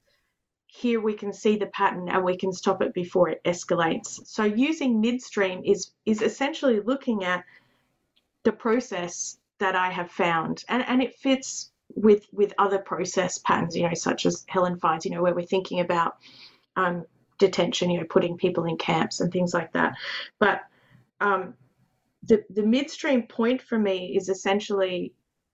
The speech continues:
where before we escalate to the physical violence stage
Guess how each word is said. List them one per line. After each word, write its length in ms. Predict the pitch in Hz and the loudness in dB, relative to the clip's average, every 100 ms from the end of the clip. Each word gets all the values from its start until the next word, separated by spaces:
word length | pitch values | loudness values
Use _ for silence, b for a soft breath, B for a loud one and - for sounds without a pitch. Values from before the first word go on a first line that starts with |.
| _ _ _ _ | _ _ _ _
where 440 | 196 202 202 190 - | -6 0 2 0 -2
before 520 | 208 202 - 233 220 | -4 -2 0 0 0
we 240 | 214 202 - | 0 -4 -2
escalate 720 | 202 - 202 185 175 175 - _ _ - | -4 -4 -2 2 4 2 0 _ _ -6
to 120 | 202 | -2
the 240 | 175 175 - _ _ | 2 0 -2 _ _
physical 520 | - 208 202 180 190 | 0 4 4 2 -2
violence 720 | 180 175 165 170 233 - - - | 0 0 0 0 -4 -8 -12 -12
stage 680 | - 170 160 160 - - | 0 2 2 0 -4 -6